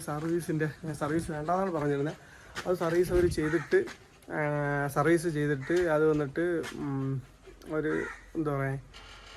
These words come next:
ബില്ല് അടിച്ച് വെച്ചിട്ടുണ്ടായിരുന്നു. അപ്പം ഞാൻ എന്ത് ചെയ്തെന്ന് പോയിട്ട് അവിടെ മാനേജറിനെ കണ്ട് സംസാരിച്ച് ഞാൻ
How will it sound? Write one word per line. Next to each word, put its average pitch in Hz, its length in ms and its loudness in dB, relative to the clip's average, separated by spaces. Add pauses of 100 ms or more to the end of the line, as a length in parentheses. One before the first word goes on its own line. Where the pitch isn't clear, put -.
(380)
ബില്ല് 196 200 6
അടിച്ച് 151 200 2
വെച്ചിട്ടുണ്ടായിരുന്നു. 127 560 0
അപ്പം 131 180 -2
ഞാൻ 139 100 0 (100)
എന്ത് 147 140 -2
ചെയ്തെന്ന് 147 380 -2
പോയിട്ട് 143 260 -2
അവിടെ 143 220 -2
മാനേജറിനെ 143 500 -2
കണ്ട് 139 220 -2
സംസാരിച്ച് 135 340 -2
ഞാൻ 135 80 0